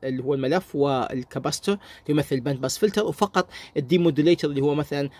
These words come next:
دايود، لو استخدم دايود فقط ممكن انت تستخدم ار اف امبليفاير، تستخدم مثلًا في الاي ام، آه،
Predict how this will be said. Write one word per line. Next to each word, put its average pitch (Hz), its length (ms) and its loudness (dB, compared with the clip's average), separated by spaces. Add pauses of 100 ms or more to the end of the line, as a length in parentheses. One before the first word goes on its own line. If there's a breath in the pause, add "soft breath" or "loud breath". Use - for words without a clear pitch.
دايود، 151 400 4
لو 143 60 -2
استخدم 135 380 -6
دايود 151 320 -2
فقط - 320 -8 (240 loud breath)
ممكن 156 200 2
انت 147 100 -2
تستخدم 143 600 -2 (320 loud breath)
ار 151 140 -4
اف - 120 -4
امبليفاير، 143 540 0
تستخدم 135 320 -4
مثلًا 139 180 -4
في - 60 -12
الاي - 360 -6
ام، 139 220 -2 (380 loud breath)
آه، 131 260 -4